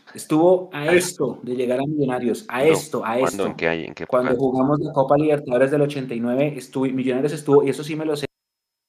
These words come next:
Speaker 1: de Dios, Aguinaga estaba ahí sí como dicen, a una firma. Y,
Speaker 2: Si no,
Speaker 1: y
Speaker 2: si
Speaker 1: pasó,
Speaker 2: mal no
Speaker 1: creo
Speaker 2: estoy
Speaker 1: que se murió, se murió
Speaker 2: el
Speaker 1: uno de los
Speaker 2: presidente de ese
Speaker 1: directivos.
Speaker 2: año, Mechu, Rafael Pulido pudo haber sido, creo que era el presidente de esa época del ochenta y nueve.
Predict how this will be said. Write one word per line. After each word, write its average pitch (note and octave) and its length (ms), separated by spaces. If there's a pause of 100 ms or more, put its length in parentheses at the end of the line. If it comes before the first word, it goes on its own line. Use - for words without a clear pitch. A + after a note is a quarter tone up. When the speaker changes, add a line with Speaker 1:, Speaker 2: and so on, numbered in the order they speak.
(100)
Speaker 1:
de C#3 200
Dios, C#3+ 600
Aguinaga B2+ 480
estaba D#3 500
ahí - 220
sí D#3 120
como D#3+ 240
dicen, C3+ 380
a B2+ 120
una C#3 240
firma. D3 460 (760)
Y, B2+ 520 (360)
Speaker 2:
Si F#3+ 100
no, G3+ 80
Speaker 1:
y - 40
Speaker 2:
si - 100
Speaker 1:
pasó, G3 140
Speaker 2:
mal - 0
no G3 60 (100)
Speaker 1:
creo - 20
Speaker 2:
estoy A#3 220
Speaker 1:
que D#3 80
se D#3+ 180
murió, C3 480 (580)
se C#3 180
murió C3 280
Speaker 2:
el D3+ 60
Speaker 1:
uno D#3+ 80
de E3 60
los - 80
Speaker 2:
presidente F3+ 260
de G#3 60
ese G#3 100
Speaker 1:
directivos. G3 260
Speaker 2:
año, D#3+ 60
Mechu, D#3 320 (100)
Rafael D3+ 500
Pulido A#3 380
pudo F#3+ 180
haber F#3+ 140
sido, C3+ 240
creo F3 160
que F3+ 60
era G3 80
el G3 60
presidente E3+ 460
de E3+ 40
esa E3+ 140
época F3 320
del D3+ 180
ochenta C3 540
y A#2+ 120
nueve. D3 600